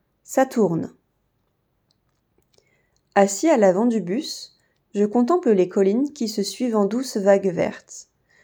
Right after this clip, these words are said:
Pour un peu, ce spectacle me donnerait le mal de terre. Mal de terre, tiens. N'est-ce pas ce que je ressens parfois ?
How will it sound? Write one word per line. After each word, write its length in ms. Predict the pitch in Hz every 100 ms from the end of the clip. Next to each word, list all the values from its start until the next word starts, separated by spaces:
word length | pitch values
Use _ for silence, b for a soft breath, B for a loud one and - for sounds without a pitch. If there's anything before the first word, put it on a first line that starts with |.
| _ -
Pour 220 | 214 190
un 120 | 180
peu, 220 | 175 240
ce 160 | 247 202
spectacle 640 | - 185 175 208 214 196
me 120 | 175
donnerait 420 | 175 175 180 190 202
le 100 | 185
mal 200 | 170 175
de 100 | 180
terre. 520 | 180 165 185 - _ _ _ _ _ _ _ _ _
Mal 220 | 208 220
de 120 | 220 220
terre, 480 | 220 170 190 - _
tiens. 300 | - 196 180 - _ _ _ _ _ _ _ -
N'est-ce 240 | 214 226
pas 140 | 311
ce 120 | 311 233
que 140 | 226
je 140 | 202
ressens 420 | 202 196 196 180 170
parfois ? 480 | 170 - 175 170